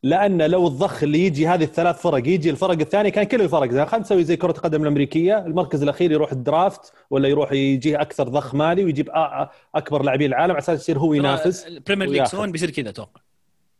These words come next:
Speaker 1: آه، والله يعني
Speaker 2: أحس
Speaker 1: إذا صار، إذا صار
Speaker 2: أخ
Speaker 1: كذا
Speaker 2: يعجب.
Speaker 1: بصير أقول للدوري الإنجليزي إنه
Speaker 2: لا، بس،
Speaker 1: الدوري
Speaker 2: آه، معلش، الدوري الإنجليزي، يعني للأمانة وإحقاقا للحق، يعني ترى
Speaker 1: م.
Speaker 2: تنوع الأبطال وتنوع ال-، الفرق اللي تنافس أكبر بكثير من الفرق،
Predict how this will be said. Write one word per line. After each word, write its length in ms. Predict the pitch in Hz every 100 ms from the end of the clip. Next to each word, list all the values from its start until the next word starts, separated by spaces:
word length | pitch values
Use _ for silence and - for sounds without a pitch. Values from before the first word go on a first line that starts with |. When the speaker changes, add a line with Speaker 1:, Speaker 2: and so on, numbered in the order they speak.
| _ _ _ _ _ _ _ _
Speaker 1:
آه، 120 | - -
والله 400 | 139 175 175 -
يعني 240 | 139 131 156
Speaker 2:
أحس 320 | 165 - 139
Speaker 1:
إذا 120 | 143
صار، 280 | 147 170 156 - -
إذا 140 | 143 143
صار 180 | 180
Speaker 2:
أخ 60 | 143
Speaker 1:
كذا 180 | 202 226
Speaker 2:
يعجب. 200 | 233 180
Speaker 1:
بصير 600 | 160 127 139 123 127 127
أقول 260 | 123 131
للدوري 340 | 120 107 127 120
الإنجليزي 440 | 110 123 156 147
إنه 220 | 135 123
Speaker 2:
لا، 80 | 123
بس، 200 | 180 190
Speaker 1:
الدوري 180 | 120 -
Speaker 2:
آه، 220 | 175 196
معلش، 180 | 185 156
الدوري 160 | 190 190
الإنجليزي، 360 | 196 175 165 - 123
يعني 240 | 135 147
للأمانة 640 | 151 170 135 107 113 143
وإحقاقا 480 | 117 - 151 143 123
للحق، 440 | 123 110 139 -
يعني 320 | 104 98 151 - - - -
ترى 280 | 185 175 156
Speaker 1:
م. 260 | - 139 135 _
Speaker 2:
تنوع 360 | 165 208 180 127
الأبطال 560 | 135 - 127 170 202
وتنوع 480 | 139 135 185 196 135
ال-، 180 | 143 143
الفرق 320 | 131 - 175
اللي 160 | 147 131
تنافس 480 | 165 123 196 -
أكبر 360 | - - - 151
بكثير 400 | 139 139 160 214
من 160 | 214 196
الفرق، 200 | 196